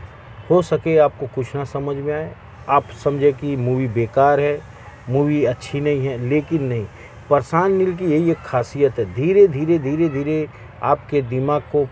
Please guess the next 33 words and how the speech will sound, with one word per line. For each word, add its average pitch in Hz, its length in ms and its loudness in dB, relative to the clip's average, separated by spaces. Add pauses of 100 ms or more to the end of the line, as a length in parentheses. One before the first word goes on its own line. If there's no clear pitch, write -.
पढ़ 135 140 4
रहे 156 280 6
हैं 156 100 2
वो 175 200 2 (380)
और 131 80 4
धीरे 151 320 4
धीरे 156 220 2
आपको 147 280 2
समझाना 143 540 0
चाहते 147 340 0
हैं 147 100 -2
कि 151 100 -8
मैं 139 180 -4
क्या 120 260 -4
दिखाना 95 400 -10
चाहता 98 320 -12
हूँ। 98 60 -18 (400)
दोस्तों 131 280 0
मानना 131 380 -4
पड़ेगा 135 400 0
हर 175 220 4
एक 180 140 2
scene 156 380 -4
जो 135 100 0
है, 135 220 0 (420)
हर 160 200 4
एक 143 160 0
जब, 165 220 4
जब 165 160 4
प्रभास 139 540 2
इसमें 127 380 -6
बताते 113 420 -4
हैं 101 160 -8